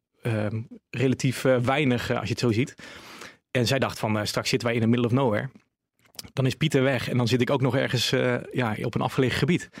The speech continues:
Dus wij zijn met z'n tweeën naar die interesse-, interessedag gegaan. En toen hebben we ook, eh, gezegd van, "Nou,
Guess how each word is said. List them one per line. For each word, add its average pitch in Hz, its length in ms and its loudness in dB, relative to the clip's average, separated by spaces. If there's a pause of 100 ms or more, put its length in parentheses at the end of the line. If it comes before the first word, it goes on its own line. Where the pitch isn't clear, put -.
(540)
Dus 127 120 2
wij 139 100 2
zijn 156 120 2
met 151 100 2
z'n 143 80 2
tweeën 160 220 2
naar 139 100 2
die 135 120 4
interesse-, 139 400 0
interessedag 139 580 0
gegaan. 123 480 -2
En 127 140 0
toen 165 140 4
hebben 151 180 2
we 139 60 -2
ook, - 100 -6
eh, 139 140 2
gezegd 151 260 -2
van, 127 120 -2
"Nou, 123 180 -2